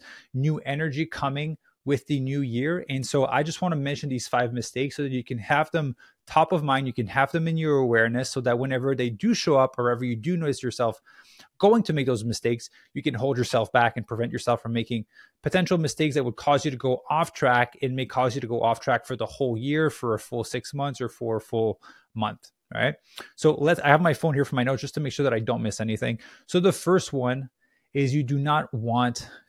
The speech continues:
to sprint this transformation. Having a healthy and fit body and fit mind is a, not even a marathon, it's an ultra marathon, right? So you wanna be using an approach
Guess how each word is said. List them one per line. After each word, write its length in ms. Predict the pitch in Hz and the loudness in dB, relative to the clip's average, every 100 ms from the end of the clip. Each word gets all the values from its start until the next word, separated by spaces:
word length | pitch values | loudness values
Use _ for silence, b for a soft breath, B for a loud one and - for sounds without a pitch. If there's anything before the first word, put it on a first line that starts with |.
| - | -8
to 140 | 120 | -8
sprint 640 | - - - 123 120 120 - _ | -6 -10 -6 -2 -2 -4 -8 _
this 200 | 110 113 | -6 -6
transformation. 840 | - - 110 - 104 101 - - 120 _ b b b b b _ _ _ _ _ - | -6 -6 -6 -4 -6 -6 -8 -14 -16 _ b b b b b _ _ _ _ _ -2
Having 380 | - 180 202 | 4 4 4
a 100 | 196 | 2
healthy 640 | 147 - 143 147 - 180 - | 0 -2 0 0 0 -4 -4
and 140 | 135 120 | -6 -8
fit 340 | - 135 110 | -2 -2 0
body 380 | 113 110 123 127 | 2 2 2 -2
and 100 | 117 | -6
fit 320 | - 127 - | -6 -6 -4
mind 500 | 110 101 117 165 175 - _ _ _ | -6 -4 -4 -2 -4 -8 _ _ _
is 360 | 147 147 139 135 | -2 0 0 -4
a, 240 | - 139 127 | -2 0 0
not 160 | 143 | 0
even 160 | 196 175 | 2 2
a 60 | 117 | 0
marathon, 580 | 110 113 120 - 104 | -2 -2 -2 -2 -4
it's 180 | - 117 | -6 -4
an 140 | 135 131 - | -4 -4 -2
ultra 440 | 135 151 - 135 | 0 0 0 -2
marathon, 600 | 110 107 107 - - 123 - - | 0 0 -2 -4 -14 -18 -20 -6
right? 200 | 113 123 | -4 -4
So 120 | - | -6
you 160 | 135 143 | -6 -4
wanna 300 | 127 151 180 | -2 -2 0
be 140 | 151 143 | -2 -2
using 640 | 151 143 127 135 135 131 | 0 0 0 0 0 -2
an 80 | 117 | -2
approach 680 | 104 - 208 208 135 - | -4 -2 2 4 2 -4